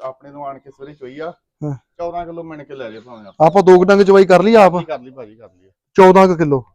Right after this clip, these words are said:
Speaker 1: ਮਿਣ ਕੇ ਲੈ ਜੇ।
Speaker 2: ਲਓ ਦੋਸਤੋ, ਕ੍ਰੋਸ ਅੰਗ ਦੇ ਵਿੱਚ ਆ, ਕ੍ਰੋਸ ਪਾਣਾ, ਠੀਕ ਹੈ ਜੀ। ਸੂਆ ਕੋਈ ਤੀਜਾ ਮੰਨ ਲਏ। ਬਾਕੀ ਛੇਆਂ ਸੱਤਾਂ ਕੁ ਦਿਨਾਂ ਦੀ ਸੂਈ ਆ। ਚੌਦਾਂ ਕੁ ਲੀਟਰ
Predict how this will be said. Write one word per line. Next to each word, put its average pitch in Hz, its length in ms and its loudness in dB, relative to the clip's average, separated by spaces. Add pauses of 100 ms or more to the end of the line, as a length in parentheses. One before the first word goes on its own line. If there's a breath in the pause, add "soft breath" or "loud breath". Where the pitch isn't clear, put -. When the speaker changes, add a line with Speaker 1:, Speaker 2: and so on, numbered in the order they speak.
Speaker 1:
ਮਿਣ 147 160 -20
ਕੇ 147 160 -20
ਲੈ 135 120 -16
ਜੇ। 110 260 -20
Speaker 2:
ਲਓ 190 140 4
ਦੋਸਤੋ, 220 320 4
ਕ੍ਰੋਸ 196 380 6
ਅੰਗ 180 160 4
ਦੇ 175 140 4
ਵਿੱਚ 175 200 2
ਆ, 190 60 2
ਕ੍ਰੋਸ 165 460 2
ਪਾਣਾ, 170 240 0
ਠੀਕ 156 160 -4
ਹੈ 180 40 0
ਜੀ। 185 100 2
ਸੂਆ 170 260 -2
ਕੋਈ 170 200 -2
ਤੀਜਾ 160 260 -2
ਮੰਨ 160 200 -2
ਲਏ। 180 140 -2 (640)
ਬਾਕੀ 190 640 4 (120)
ਛੇਆਂ 180 300 2
ਸੱਤਾਂ 175 280 0
ਕੁ 175 60 2
ਦਿਨਾਂ 175 180 2
ਦੀ 165 100 0
ਸੂਈ 151 280 0
ਆ। 165 80 0 (440)
ਚੌਦਾਂ 170 300 2
ਕੁ 180 60 0
ਲੀਟਰ 165 440 2